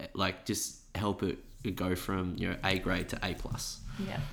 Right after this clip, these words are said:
Speaker 1: So
Speaker 2: And also, remember, guys, it comes back to what you enjoy. Like,
Speaker 1: It
Speaker 2: Ben
Speaker 1: also comes back to what your goals are as
Speaker 2: Yeah.
Speaker 1: well.
Speaker 2: So Ben really, en-, but with food, a hundred percent, you need to always enjoy your food.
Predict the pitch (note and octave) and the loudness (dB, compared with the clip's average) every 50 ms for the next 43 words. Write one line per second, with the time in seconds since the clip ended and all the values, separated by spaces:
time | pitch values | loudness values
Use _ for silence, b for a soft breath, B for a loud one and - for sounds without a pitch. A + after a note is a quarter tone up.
0 | - - - - - A3 A3+ G#3+ G#3 G3+ G3 - A#3+ A3 G#3+ A3 G#3+ F#3+ - - | -6 -6 0 6 10 10 12 12 12 12 12 10 10 8 8 8 6 2 0 -4
1 | - - - G#3+ G#3+ G#3+ G#3+ G#3+ A3 G#3+ G#3+ G#3 G#3 F#3 F3+ F#3 F#3 - - - | -6 -4 0 2 4 6 8 8 8 8 6 4 6 6 6 6 4 2 0 -2
2 | F#3 - - F#3+ G3+ A3+ - - A#3+ A#3+ - - C4+ A#3+ F#3+ F3 - - F3+ E3+ | -2 -2 2 2 4 4 6 6 4 4 4 2 2 4 6 4 4 4 2 2
3 | D#3+ D#3 D3 - B2 - - G#3+ B3+ - B B B B B B B B B B | 2 2 0 0 0 2 4 4 2 2 B B B B B B B B B B
4 | - D#3+ D#3 - - - - - - - B2 C3+ - - D3+ C#3+ - - C3 B2 | 10 10 10 10 8 0 0 6 10 12 12 12 12 12 12 10 10 10 8 6
5 | A#2 A#2 A2+ G#2+ - - G2+ G2+ - - F#2 F2 F2+ F2+ F#2 F#2 F2+ C#2+ D2+ D2+ | 6 6 6 4 6 6 4 6 6 6 6 6 8 8 8 6 6 2 0 -2
6 | - - - - - D#4 C#4+ F#3+ C#3+ - F#2+ F#2 F2 F3+ B B B B B B | -4 -8 -8 -2 4 6 8 8 8 6 4 2 2 0 B B B B B B
7 | B B - A3+ A3 A3 B3 C4+ C#4 C4+ C4+ C4 C4 B3+ A#3+ G#3+ G#3 G3+ - - | B B 6 6 8 8 8 6 6 6 6 6 6 8 8 8 6 6 2 0
8 | - - - - - A3 - - - B3 - - - - - G#3+ G3 D3 D3 D#3 | -8 -14 -4 4 4 4 4 6 4 4 4 4 2 2 4 6 6 6 4 2
9 | - - - - F#3+ D#3+ A3 A#3+ A#3 A#3 A#3+ G#3+ - G#3 F3+ D#3 - - - - | 0 -4 -4 -2 2 4 4 4 4 2 -2 0 2 4 4 2 2 0 -4 0
10 | G3 F#3+ F#3+ G3 G3 G#3+ A3 A3 - - G3+ G3 F#3 F3 F3+ E3+ - D#3 D#3 D3+ | 2 6 8 8 8 8 6 4 2 2 4 4 4 4 2 0 2 2 2 0
11 | - - - - - - - | 0 -2 -4 -6 -6 -6 -10